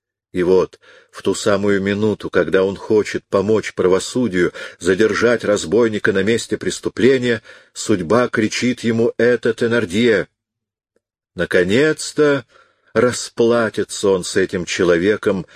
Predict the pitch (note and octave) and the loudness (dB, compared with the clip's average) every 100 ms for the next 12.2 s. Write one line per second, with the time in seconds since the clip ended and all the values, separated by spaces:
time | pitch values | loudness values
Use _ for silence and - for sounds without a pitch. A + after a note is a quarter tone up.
0 | - - F2+ F#2 F2 A#2 F#2+ F#2+ G2 - | -20 -12 -2 0 2 0 -2 -2 -4 -2
1 | - A2+ G2 - - _ - - G2 - | 0 0 0 -8 -20 _ -18 -2 -2 2
2 | A2+ A2 G#2 G#2 G2+ F#2+ D#2+ G2+ G#2 G#2 | 2 2 2 0 2 0 2 2 2 -2
3 | - B2 C#3 A2+ - - - F2 D#2+ G2 | -2 0 0 0 -6 -20 -12 -6 0 2
4 | G#2 A#2+ A#2+ - - A2+ E2+ G#2+ - G#2 | 2 0 -4 -6 -2 -2 0 -4 -4 -4
5 | G#2 G2+ F2 G2 G#2+ F#2+ F#2 F#2 D2+ - | -2 -2 -2 -2 -2 -2 2 2 0 -6
6 | _ _ _ _ _ F2 E2 - A2 G#2+ | _ _ _ _ _ -4 -4 0 0 0
7 | D#2 - _ _ _ _ _ _ E2+ - | -2 -12 _ _ _ _ _ _ -8 -2
8 | F2 - - G2 F2+ - D2 - _ _ | -2 -2 0 0 0 -4 -12 -14 _ _
9 | _ _ _ _ _ _ _ _ _ _ | _ _ _ _ _ _ _ _ _ _
10 | _ _ _ _ _ _ _ _ _ _ | _ _ _ _ _ _ _ _ _ _
11 | G2 G2+ G#2 A#2 - A2 G#2 - G2+ A#2 | -2 0 2 2 2 0 0 -2 0 2
12 | A2+ | 2